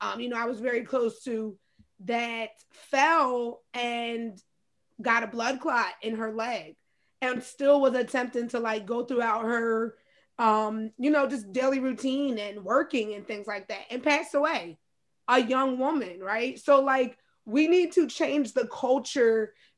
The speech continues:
because it's also, like, the things that we're saying, I'm sure so many other people could say them from other places too, around the globe. It's the culture that's the problem, that we think, you know,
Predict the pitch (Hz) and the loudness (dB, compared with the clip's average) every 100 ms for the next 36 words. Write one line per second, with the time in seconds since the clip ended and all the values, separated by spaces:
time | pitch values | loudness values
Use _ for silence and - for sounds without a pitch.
0 | 233 285 339 294 302 - 240 269 - 294 | -2 2 4 4 0 -4 -2 -2 2 4
1 | 277 262 254 254 226 285 285 262 254 254 | 6 6 2 0 -2 0 0 2 2 2
2 | 269 254 233 262 233 - 247 247 247 233 | -2 -2 -2 0 0 0 -2 0 0 -2
3 | 269 220 233 233 226 233 226 220 208 _ | -2 -4 -4 -4 -4 -2 0 -2 -8 _
4 | _ _ - 269 247 202 233 233 226 240 | _ _ 2 2 2 0 2 2 2 4
5 | 226 226 - 370 294 202 226 226 226 214 | 4 0 -2 2 2 2 0 -2 -4 -4
6 | 247 202 156 - _ _ _ - 285 247 | -4 -4 -8 -20 _ _ _ 6 6 6
7 | 233 233 - - 240 294 370 - 247 196 | -2 -2 -4 -6 0 2 0 0 -4 -4
8 | 175 208 208 - 214 - 214 226 254 185 | -8 -8 -8 -8 -10 -6 -2 0 -2 -4
9 | 170 196 214 190 247 269 - - 247 220 | -12 -10 -10 -6 0 0 -2 -6 -4 -4
10 | 185 247 247 | -6 -4 -4